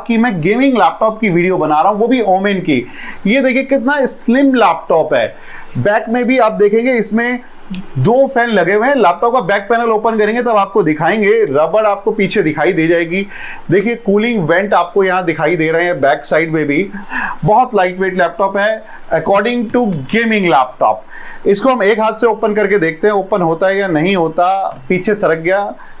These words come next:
नहीं हो पाया, ऐसा लग रहा था कि जैसे इस पे magnet लगी हुई है। ये हमने open करा और अगर हम एक बार फिर से इसको अगर open करते हैं तो बहुत wobbling है, थोड़ी सी,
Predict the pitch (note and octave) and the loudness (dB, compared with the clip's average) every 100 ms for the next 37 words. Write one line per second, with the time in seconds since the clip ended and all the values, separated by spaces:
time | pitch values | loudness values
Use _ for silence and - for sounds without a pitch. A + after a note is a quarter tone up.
0 | D3 D3 F#3+ A3 F#3 F3+ C#3+ D3 G3+ - | -2 2 2 2 0 2 2 4 2 -2
1 | - - - - - - - - - - | -10 -10 -8 -8 -10 -10 -8 -8 -6 -2
2 | D#3 A3 E3 D3+ F3+ F#3 F#3 F3+ E3+ E3 | 0 2 2 2 2 2 -2 -2 -2 0
3 | E3 - D3 C#3 C#3 D#3 D#3 B2+ B2+ B2+ | -2 0 0 0 0 -4 -2 -2 0 0
4 | C3 G3+ - - - - - - C#3+ A3 | 0 0 -4 -14 -18 -16 -14 -2 0 0
5 | G#3+ G#3+ G3 F#3+ G3+ G3 F#3 G3+ E3+ F3+ | 0 0 -2 0 -2 2 2 2 2 2
6 | F3+ F#3+ F#3 F#3 E3+ F3 F#3+ F3 F3 F3 | 2 0 0 -2 -2 -2 -2 0 -2 0
7 | F#3+ - F3+ F3 E3 D#3+ E3+ E3 C#3+ E3 | -2 0 0 2 0 0 -2 0 0 0
8 | D#3+ G3 G#3+ - - - - - - - | 0 -2 -4 -10 -18 -16 -16 -14 -14 -14
9 | - - - - - - G#3+ A#3 F3 D#3 | -14 -14 -14 -14 -14 -4 -2 -2 -4 -2
10 | D#3+ G3+ G3 G#3+ G#3+ A3 A3 D#3 F3+ G3 | 0 0 2 2 2 0 -2 -2 0 2
11 | C4+ A3+ A#3+ A3+ G#3+ G#3 G3 A#3 | 2 2 0 0 0 0 0 -2